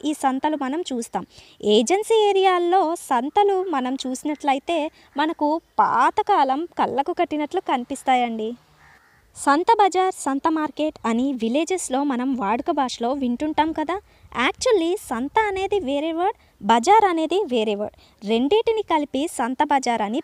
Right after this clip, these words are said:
పలుకుతారు. అలాగే "ఏంటి ఈ సంతగోల?" అని పిల్లలు అల్లరి చేస్తున్నప్పుడు టీచర్స్ స్కూల్లో అరుస్తారు కదా.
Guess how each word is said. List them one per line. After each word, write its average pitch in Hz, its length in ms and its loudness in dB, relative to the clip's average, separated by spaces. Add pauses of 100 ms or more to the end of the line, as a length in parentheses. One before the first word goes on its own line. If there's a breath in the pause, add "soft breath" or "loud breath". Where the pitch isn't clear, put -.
పలుకుతారు. 196 520 -6 (840)
అలాగే 415 540 4 (320)
"ఏంటి 370 640 4 (220)
ఈ 277 60 -2
సంతగోల?" 349 720 2 (300)
అని 269 280 2 (120)
పిల్లలు 320 340 4
అల్లరి 311 360 4
చేస్తున్నప్పుడు 302 720 0
టీచర్స్ 285 560 -2
స్కూల్లో 311 460 2
అరుస్తారు 311 540 0
కదా. 311 300 -2